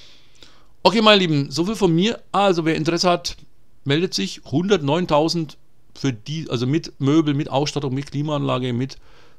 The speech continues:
Fernseher, mit Küchengeräte, mit Betten. Wer Lust hat, langt zu. Und wie gesagt, normalerweise kosten hier die Wohnungen um die hundertfünfzig rum, plus minus. Okay?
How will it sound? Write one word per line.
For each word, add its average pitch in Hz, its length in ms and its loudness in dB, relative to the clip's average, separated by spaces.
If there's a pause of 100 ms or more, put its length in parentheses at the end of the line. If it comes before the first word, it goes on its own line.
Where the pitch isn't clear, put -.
(100)
Fernseher, 131 480 0
mit 135 300 -2
Küchengeräte, 123 920 -2 (680)
mit 117 240 -8
Betten. 123 520 -2 (520)
Wer 135 400 2 (440)
Lust 156 260 0
hat, 147 220 4
langt 127 280 0
zu. 185 420 -2 (460)
Und 135 320 2
wie 147 100 -4
gesagt, 156 340 0
normalerweise 135 500 0
kosten 135 280 -6
hier 135 100 0
die 127 120 -4
Wohnungen 135 360 -2 (640)
um 127 140 0
die 131 80 0
hundertfünfzig 135 680 -2
rum, 101 160 -2
plus 98 220 -4
minus. 92 380 -6 (320)
Okay? 127 300 -6